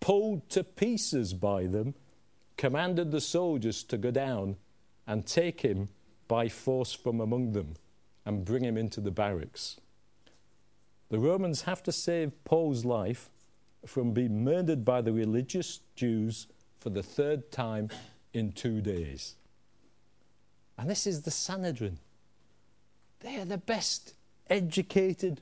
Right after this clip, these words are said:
people. They were the religious leaders who knew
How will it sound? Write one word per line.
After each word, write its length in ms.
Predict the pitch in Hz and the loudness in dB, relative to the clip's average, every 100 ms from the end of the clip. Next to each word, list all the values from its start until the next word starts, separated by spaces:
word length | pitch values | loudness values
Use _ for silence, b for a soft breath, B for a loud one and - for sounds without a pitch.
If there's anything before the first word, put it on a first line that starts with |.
| - | -12
people. 500 | - 220 233 151 92 - - - - - - - - - - - | 2 2 4 2 0 -6 -20 -20 -20 -20 -20 -20 -20 -20 -20 -2
They 260 | 123 196 | 2 4
were 360 | 196 196 208 190 | 4 2 2 0
the 280 | 127 104 165 | -2 2 4
religious 800 | 190 196 214 165 185 - - - - - | 4 4 2 2 0 -2 -6 -12 -20 -2
leaders 760 | 120 160 240 190 180 139 - - | 4 6 4 4 2 2 -4 -4
who 200 | 175 180 | 0 0
knew 520 | 160 156 175 196 180 | 0 2 2 0 -2